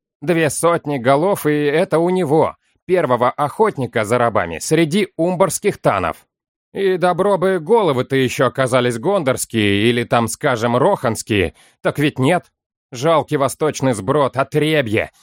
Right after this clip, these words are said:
приползшее на запад, держась за самый край плаща Олмера Великого. Старх глубоко их презирал. Ни на что, кроме как служить двуногим скотом и приносить ему, Старху,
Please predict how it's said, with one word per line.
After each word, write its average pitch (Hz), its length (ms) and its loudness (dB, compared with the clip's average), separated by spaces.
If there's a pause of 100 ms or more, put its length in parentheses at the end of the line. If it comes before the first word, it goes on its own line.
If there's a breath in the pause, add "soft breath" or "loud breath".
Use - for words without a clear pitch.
(120)
приползшее 170 800 0
на 156 160 0
запад, 131 540 -2
держась 135 440 0
за 127 160 0
самый 165 320 -2
край 180 240 -2
плаща 160 500 -2
Олмера 196 420 0
Великого. 156 560 0 (380)
Старх 190 460 0
глубоко 143 600 0
их 127 180 -2
презирал. 92 580 0 (360)
Ни 185 240 -2
на 175 200 2
что, 156 400 -2
кроме 123 340 0
как 127 240 -4
служить 131 500 0
двуногим 123 540 0
скотом 123 640 0
и 101 80 0
приносить 117 540 0
ему, 127 360 0
Старху, 139 580 -2